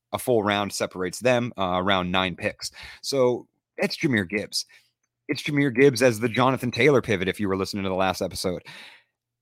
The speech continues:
Age twenty-one, sleeper A D P of R B five,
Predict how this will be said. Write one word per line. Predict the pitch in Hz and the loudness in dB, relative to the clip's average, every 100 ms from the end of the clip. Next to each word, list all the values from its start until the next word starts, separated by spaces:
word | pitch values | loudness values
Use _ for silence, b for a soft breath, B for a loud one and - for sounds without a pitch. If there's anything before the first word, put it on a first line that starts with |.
| - | 4
Age | 294 - | 4 4
twenty-one, | - 156 147 131 127 123 _ _ _ _ _ _ | 2 4 6 6 4 2 _ _ _ _ _ _
sleeper | - 170 185 165 | -8 0 2 6
A | 160 | 6
D | 143 | 6
P | 143 | 4
of | 139 - | 2 4
R | 120 | 4
B | 123 120 | 4 -2
five, | - 110 107 107 | 0 0 2 -2